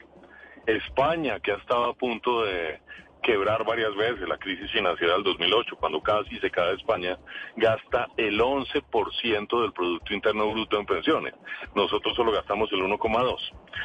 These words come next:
Entonces, quiero hacer estas comparaciones porque, claro, la edad u otros parámetros, es decir, subir la edad hace que toque pagar menos pensión, eh,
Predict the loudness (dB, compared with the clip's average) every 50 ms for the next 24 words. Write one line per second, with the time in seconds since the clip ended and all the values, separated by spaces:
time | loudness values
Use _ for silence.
0 | -8 0 2 2 2 2 4 2 2 2 4 2 0 0 -2 0 -2 -2 -2 0
1 | -2 -2 0 0 0 0 0 -2 -2 -2 -2 -2 -2 -2 -2 -2 -6 -2 2 2
2 | 2 2 0 -4 -10 -14 -20 -20 -20 -20 -20 -18 -18 -16 -6 -2 2 2 2 2
3 | 2 2 2 2 2 0 -2 -4 -10 -10 -6 0 2 2 2 2 0 -2 -4 -4
4 | -2 0 0 2 2 2 0 0 -4 -6 -4 -2 -4 -4 -4 -4 -10 -12 -12 -16
5 | -20 -20 -20 -20 -20 -8 -4 -2 0 0 0 0 0 -2 0 0 0 2 2 2
6 | 2 4 2 2 2 2 0 0 0 -2 -6 -8 -6 -6 -6 -4 -6 -4 -4 -2
7 | 0 0 0 0 0 0 -2 -2 -2 -2 -2 -4 -6 -2 2 2 2 2 0 -6
8 | _ _ -20 -20 -20 -20 -20 _ _ _ _ _ -4 0 0 2 2 2 0 0
9 | 0 0 0 0